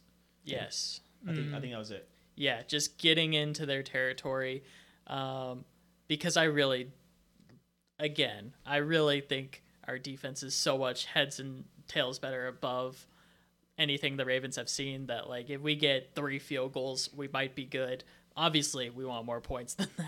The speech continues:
Speaker 1: that.
Speaker 2: Right.
Speaker 1: Um, yeah, but just getting into, onto their side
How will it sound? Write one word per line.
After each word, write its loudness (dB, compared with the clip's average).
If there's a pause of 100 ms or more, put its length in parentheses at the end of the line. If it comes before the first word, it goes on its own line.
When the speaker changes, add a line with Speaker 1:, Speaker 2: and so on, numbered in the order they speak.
Speaker 1:
that. -6
Speaker 2:
Right. 0 (120)
Speaker 1:
Um, -2 (400)
yeah, -6 (200)
but -2 (840)
just -2
getting 6
into, 0
onto 0
their 0
side -2